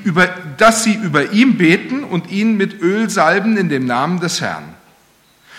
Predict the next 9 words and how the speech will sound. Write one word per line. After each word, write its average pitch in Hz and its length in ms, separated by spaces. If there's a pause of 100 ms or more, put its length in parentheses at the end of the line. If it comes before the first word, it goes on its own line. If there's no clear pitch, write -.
(240)
Und 165 100
das 190 200
Gebet 220 420
des 208 180
Glaubens 185 720 (120)
wird 165 280
dem 160 160
Kranken 202 420
helfen 196 520